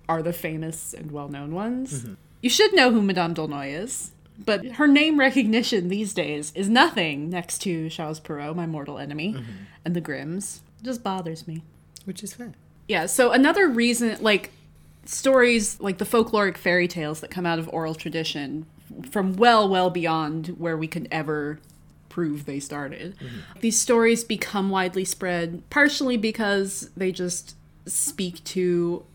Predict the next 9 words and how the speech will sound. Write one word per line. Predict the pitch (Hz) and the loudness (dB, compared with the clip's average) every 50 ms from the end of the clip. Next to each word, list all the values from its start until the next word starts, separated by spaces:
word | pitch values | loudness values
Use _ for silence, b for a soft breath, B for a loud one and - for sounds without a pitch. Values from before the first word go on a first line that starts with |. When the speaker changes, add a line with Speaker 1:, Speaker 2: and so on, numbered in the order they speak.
| - _ - - - | -20 _ -20 -18 -10
Speaker 1:
parts | - 190 175 175 - - | -6 -4 -4 -4 -4 -8
of | 175 160 | -8 -6
the | 175 | -8
human | 175 - - 196 185 185 185 175 170 | -8 -6 -6 -6 -4 -2 -2 -4 -4
experience | 170 - - - - 175 175 175 175 175 175 175 175 - - - - - - - - 240 233 - - - | -6 -6 -8 -6 -6 -4 -4 -2 -2 -2 -4 -6 -8 -12 -14 -16 -14 -14 -16 -16 -16 -18 -20 -20 -16 -10
that | 180 170 165 160 - - - _ - - | -8 -6 -6 -6 -6 -8 -14 _ -20 -18
transcend | - - 165 160 160 156 - 170 165 160 160 165 160 - _ - - - | -12 -8 -8 -6 -6 -6 -6 -6 -6 -6 -6 -8 -10 -12 _ -20 -20 -14
cultural | - - 160 160 - - 170 170 | -12 -10 -10 -10 -10 -10 -10 -8
divides. | 165 165 175 175 170 170 170 170 170 170 165 - - - - | -8 -8 -8 -8 -8 -8 -6 -6 -8 -8 -10 -12 -14 -16 -16